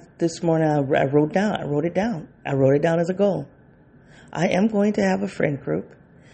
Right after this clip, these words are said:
that is going to engage me as an I N T J eight. And it took me a minute to write that. I wrote down, a f-, have a friend group.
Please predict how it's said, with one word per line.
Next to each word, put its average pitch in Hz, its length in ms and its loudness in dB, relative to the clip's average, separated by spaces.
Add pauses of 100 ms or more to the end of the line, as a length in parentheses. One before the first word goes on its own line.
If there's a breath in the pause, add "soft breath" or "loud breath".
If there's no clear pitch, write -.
(220 loud breath)
that 151 120 2
is 143 120 4
going 151 220 2
to 175 100 0
engage 156 560 0
me 151 160 -2
as 135 160 -6
an - 100 -6
I 139 140 -4
N 139 140 -4
T 131 140 -6
J 127 300 -6
eight. 135 380 -12 (560 loud breath)
And 180 100 6
it - 80 0
took - 180 6
me 247 140 6
a 214 60 2
minute 180 300 -2
to - 120 2
write 139 300 0
that. 120 140 -2
I 123 80 0
wrote 165 180 4
down, 135 200 4
a - 40 -4
f-, - 260 -16
have 147 200 -6
a 151 80 0
friend 175 380 -4
group. - 300 -8